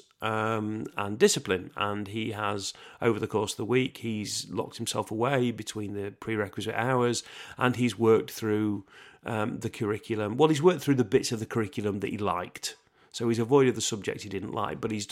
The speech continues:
so he spent a lot of time doing the things he'd like to do. But he has, he has, you know, he's got down and he's concentrated and he's done some work, and we've, you know, we've, we've managed to put something that looked like a school day together.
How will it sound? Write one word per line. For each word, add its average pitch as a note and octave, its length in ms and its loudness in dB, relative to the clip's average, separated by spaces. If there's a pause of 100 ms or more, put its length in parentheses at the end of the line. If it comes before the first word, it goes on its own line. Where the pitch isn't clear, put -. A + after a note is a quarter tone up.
so B2 80 -2
he A2+ 40 -2
spent B2 200 0
a A2+ 60 4
lot A#2 160 4
of - 80 -6
time G#2 220 -4
doing G2 180 -2
the F#2+ 60 -6
things G#2 280 -10
he'd - 140 -10
like - 160 -6
to - 80 -8
do. A2 100 0
But C#3 140 0
he D#3+ 60 2
has, D3+ 260 2
he C3 140 -4
has, B2+ 260 -2 (540)
you A2+ 180 0
know, A2 140 4
he's A#2+ 160 0
got - 240 2
down G2+ 200 0
and F#2+ 80 -4
he's G#2+ 120 -6
concentrated G2+ 480 -4
and G#2 80 -6
he's G2+ 100 -6
done G2 220 -4
some G2 180 -4
work, G2 320 -4
and G2 140 -8
we've, G#2 240 -8 (560)
you B2+ 120 2
know, G2 140 4
we've, A#2+ 280 2
we've A#2+ 200 0
managed G2+ 360 0
to G#2+ 40 -8
put - 200 -8
something G#2+ 340 -6
that G#2 120 -6
looked D#2+ 120 -4
like G2 220 -8
a - 20 -8
school D#3 320 2
day G#2+ 100 4
together. - 460 -10